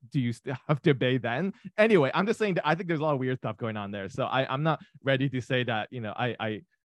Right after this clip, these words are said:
like, in so many of these dialogues, what we hear isn't necessarily, like, Plato's, Plato's view so, per se.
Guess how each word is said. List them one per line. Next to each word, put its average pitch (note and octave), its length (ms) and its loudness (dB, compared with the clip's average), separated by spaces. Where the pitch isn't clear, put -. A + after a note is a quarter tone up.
like, C#3 200 0
in D3+ 80 2
so D#3 100 4
many D#3+ 140 2
of D3 80 2
these C3+ 100 2
dialogues, C3 500 0
what B2+ 140 -6
we A#2+ 140 -2
hear B2+ 260 0
isn't C3 240 -2
necessarily, A#2 540 -2
like, A2+ 240 -6
Plato's, A2 400 -4
Plato's A#2 320 -2
view G#2+ 400 -6
so, - 180 -12
per A2+ 100 -6
se. G2 360 -4